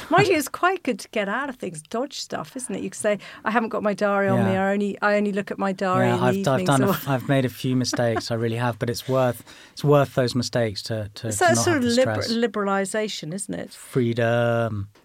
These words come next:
Speaker 2: So would you, um, say you're an introvert,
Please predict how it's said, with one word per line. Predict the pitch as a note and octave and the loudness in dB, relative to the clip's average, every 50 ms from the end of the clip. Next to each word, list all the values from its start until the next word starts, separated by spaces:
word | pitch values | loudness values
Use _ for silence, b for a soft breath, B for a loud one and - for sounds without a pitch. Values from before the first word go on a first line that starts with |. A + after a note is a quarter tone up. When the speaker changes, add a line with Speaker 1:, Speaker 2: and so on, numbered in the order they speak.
| _ - - | _ -12 -8
Speaker 2:
So | - - D4+ C#4+ C#4 | -2 2 2 4 4
would | B3+ C#4 D4+ - - - | 2 0 0 -2 0 0
you, | E4 D#4+ D#4 D4 C#4+ - - | 0 2 2 0 0 0 0
um, | B3 B3 A#3+ A3+ A3+ A3+ A3+ - | 2 2 2 2 0 0 -2 -4
say | - - - A#3+ A#3 A3+ A3+ G#3+ G#3 G3+ G#3 G#3 G#3 - - - - - | -4 0 2 2 4 4 2 2 2 0 0 -2 -6 -8 -10 -10 -10 -6
you're | G#3+ G#3 G#3+ G#3+ G#3 G3+ G3+ F#3+ | -2 0 0 2 2 2 0 0
an | G3 F#3+ | -2 -2
introvert, | G#3+ B3 C4+ - - - A#3+ A#3 A3+ A3+ A3+ A3+ | -2 -2 -4 -6 -8 -6 -4 -2 0 0 -2 -4